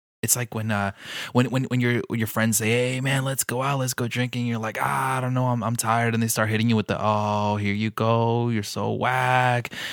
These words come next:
You never come out no more. We haven't even seen you." They're guilt tripping. They're bla-, playing on your emotions to influence your actions. It's manipulation. And it happens every single day.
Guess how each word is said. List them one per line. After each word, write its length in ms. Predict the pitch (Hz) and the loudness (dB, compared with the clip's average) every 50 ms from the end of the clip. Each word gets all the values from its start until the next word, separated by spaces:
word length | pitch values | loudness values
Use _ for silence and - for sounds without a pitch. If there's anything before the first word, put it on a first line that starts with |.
| - - | -6 -2
You 100 | 113 110 | 0 0
never 220 | 110 110 107 120 | 0 0 -2 -4
come 280 | 117 - - 120 123 127 | -2 -2 -2 -2 -2 0
out 280 | 131 135 143 143 139 139 | 0 2 2 2 2 2
no 160 | 139 139 135 | 2 2 2
more. 340 | 135 135 135 135 135 135 135 | 2 2 2 2 4 4 4
We 100 | 131 139 | 2 2
haven't 240 | 135 139 135 135 139 | 2 2 2 0 0
even 180 | 135 135 135 | 0 0 0
seen 320 | 123 - - 127 131 135 139 | 0 0 0 0 2 2 2
you." 280 | 139 135 135 127 - - _ | 2 2 0 -2 -4 -6 _
They're 140 | - 117 123 | -4 -2 -2
guilt 400 | 120 113 - - 143 135 127 127 | -4 -4 -4 -2 -2 -2 -2 -4
tripping. 560 | - - - 131 - - 120 107 101 98 - - _ _ _ - | -4 -4 -2 -4 -4 -2 -2 -2 -2 -2 -6 -8 _ _ _ -6
They're 140 | - - - | -4 -4 -4
bla-, 520 | - - - 113 117 127 127 135 131 107 | -4 -4 -2 0 2 2 2 0 -2 -4
playing 440 | - - - 131 135 147 151 156 147 | -4 -2 -2 0 2 2 2 0 0
on 140 | 139 139 131 | 0 0 0
your 100 | 123 117 | 0 0
emotions 640 | 110 110 110 120 127 120 - - 110 107 101 - | 0 0 0 0 0 0 -2 0 0 0 -2 -2
to 140 | - 113 - - | -4 -6 -6 -4
influence 580 | 107 123 120 - - 123 120 117 113 - - | -2 -4 -4 -4 -4 -2 -2 -2 -2 -4 -6
your 100 | - 90 | -4 -4
actions. 580 | 104 117 131 127 - - - 107 87 82 - - _ _ _ _ _ _ _ _ - | -2 -2 -2 -2 -4 -6 -6 -6 -8 -10 -12 -16 _ _ _ _ _ _ _ _ -4
It's 200 | 131 127 - 131 | -2 -2 0 0
manipulation. 1040 | 131 131 135 139 135 - 127 127 113 110 120 139 143 - - - - - - - _ _ _ _ _ _ _ _ _ _ _ - | 2 2 2 0 0 -2 -4 -4 -2 -2 -2 -2 -2 -2 -4 -4 -6 -10 -14 -16 _ _ _ _ _ _ _ _ _ _ _ 0
And 160 | 127 123 131 | 2 4 4
it 120 | 139 135 - | 2 2 0
happens 600 | - 135 135 139 135 - 127 113 101 98 - - _ _ _ _ _ _ _ - | 0 0 0 -2 -2 -4 -2 -2 -2 -2 -4 -8 _ _ _ _ _ _ _ -2
every 500 | 135 139 147 135 127 127 131 131 127 - _ _ _ | 0 2 0 0 -2 -2 -4 -6 -6 -10 _ _ _
single 580 | - - - 131 131 135 127 127 117 113 113 - _ _ - | -4 -4 -2 0 0 0 0 -2 -4 -4 -8 -12 _ _ -4
day. 420 | 131 131 143 139 123 107 90 - | -2 0 0 0 0 -4 -8 -10